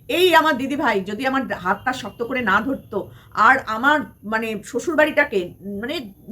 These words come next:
ধুয়ে মুছে সাফ করার জন্য আমি পেয়েছি আমার এই একমাত্র দিদিভাইকে, যা পেয়েছিল ওই যে তোমাদের ম্যান্ডি গো, ম্যান্ডি, মন্দিরা। হুম, ও যেমন পেয়েছিল দিদিকে ইউজ করেছে, আমিও সেম করছি দিদিকে ইউজ। যতদিন আমি এই চা-, এই, এই খে-, খেলাটা খেলবো,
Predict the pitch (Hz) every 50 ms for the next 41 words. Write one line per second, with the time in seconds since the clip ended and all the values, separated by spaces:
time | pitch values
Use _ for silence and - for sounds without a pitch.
0 | 226 175 - 311 269 277 294 302 311 320 311 311 339 - - 214 - - - 247
1 | 269 285 269 - 277 285 262 214 185 - - - - - 185 214 247 - - 196
2 | 202 202 196 - 190 190 190 185 190 190 185 190 208 240 269 - 214 190 190 -
3 | 196 165 170 165 175 165 151 156 156 156 160 156 - _ _ - 185 - 220 226
4 | 220 240 220 226 - - 214 214 208 190 196 180 - 180 175 175 180 175 170 170
5 | 180 175 175 175 165 170 156 151 156 151 156 156 156 156 156 165 175 175 180 175
6 | 160 165 147 135 - - - - _ - 226 226 214 170 151 - _ - - -
7 | - 254 285 294 302 311 320 320 302 - 294 294 294 294 311 269 311 269 262 247
8 | 269 - 294 285 262 247 285 294 - - 285 285 302 294 - 349 392 381 - _
9 | - 196 208 208 220 262 302 339 - - - 262 269 311 330 - 277 247 233 -
10 | - - 190 196 202 196 196 196 190 185 175 170 170 170 165 - - - - -
11 | 190 226 320 311 277 247 302 302 311 302 311 294 294 - - 285 - - - 247
12 | 294 277 - 285 311 311 302 269 - - - 285 269 240 247 - 302 269 277 269
13 | 233 - - 285 294 330 311 247 233 233